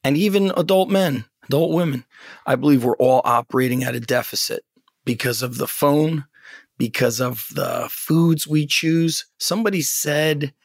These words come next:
"Hey, listen, I eat the same food you Americans do. I'm in Italy. I don't get fat from that food." So they're eating pasta and fish and beef,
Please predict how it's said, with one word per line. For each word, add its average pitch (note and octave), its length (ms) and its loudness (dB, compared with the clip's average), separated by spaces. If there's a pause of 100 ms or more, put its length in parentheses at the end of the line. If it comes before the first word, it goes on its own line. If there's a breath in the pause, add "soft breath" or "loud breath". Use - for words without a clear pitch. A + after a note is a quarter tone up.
(320 loud breath)
"Hey, F#3+ 160 0
listen, E3 380 0
I C3 140 0
eat D#3+ 200 -2
the C#3+ 80 -6
same D3+ 300 0
food D3+ 320 0
you C#3+ 100 6
Americans C#3 560 2
do. B2+ 240 2
I'm C#3+ 220 2
in C3+ 160 4
Italy. C#3 480 0
I B2+ 100 0
don't C#3+ 180 2
get B2+ 220 -2
fat A#2+ 320 -2
from A#2+ 220 -4
that B2 200 -4
food." B2 340 -6 (640 loud breath)
So C3+ 180 2
they're D3 300 4
eating C#3 500 2
pasta B2+ 800 0
and B2 180 0
fish B2 560 0
and A#2+ 240 -2
beef, B2+ 460 0